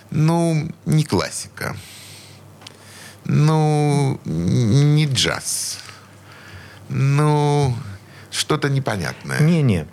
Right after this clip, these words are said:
Speaker 2: Не, неправда.
Speaker 1: Неправда. Очень
Speaker 2: Неправда,
Speaker 1: хорошо.
Speaker 2: да.
Speaker 1: Поправь меня.
Speaker 2: Неправда, потому что вот в-, особенность нашей студии, м, это вот некий коммуникатор ме-, вот,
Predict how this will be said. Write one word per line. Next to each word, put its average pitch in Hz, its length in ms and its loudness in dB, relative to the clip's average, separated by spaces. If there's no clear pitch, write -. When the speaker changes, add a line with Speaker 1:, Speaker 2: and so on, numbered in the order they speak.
Speaker 2:
Не, 117 180 4
неправда. 95 600 -2
Speaker 1:
Неправда. 123 460 0
Очень 147 200 2
Speaker 2:
Неправда, 139 280 -2
Speaker 1:
хорошо. 85 120 -6
Speaker 2:
да. 95 60 -6
Speaker 1:
Поправь 95 440 -2
меня. 117 200 0
Speaker 2:
Неправда, 143 720 0
потому 131 440 0
что 139 240 -2
вот 120 300 -2
в-, - 480 -18
особенность 131 640 2
нашей 143 320 0
студии, 117 640 2
м, 95 500 4
это 135 640 0
вот 104 320 -6
некий 139 300 2
коммуникатор 131 800 2
ме-, 123 220 2
вот, 107 260 -10